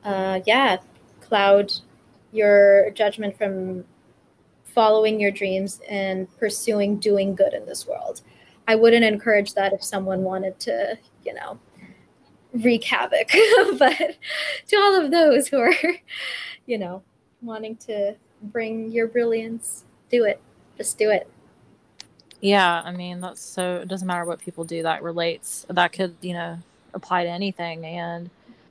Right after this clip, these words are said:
Speaker 2: you know, you're talking about a vegan world, and I'm like, that is,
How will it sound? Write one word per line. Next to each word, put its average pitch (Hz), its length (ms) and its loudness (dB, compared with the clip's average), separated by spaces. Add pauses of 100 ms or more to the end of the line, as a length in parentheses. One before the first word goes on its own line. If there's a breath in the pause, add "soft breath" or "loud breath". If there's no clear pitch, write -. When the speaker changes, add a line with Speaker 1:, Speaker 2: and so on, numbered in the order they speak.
(460)
Speaker 2:
you 185 100 -6
know, 185 420 -2 (280)
you're 190 140 -4
talking 208 280 0
about 185 380 -2 (680)
a 190 40 -6
vegan 185 320 -2
world, 180 360 0
and 185 120 -8
I'm 180 140 -4
like, 180 380 -4 (380)
that 196 300 0
is, 185 240 -10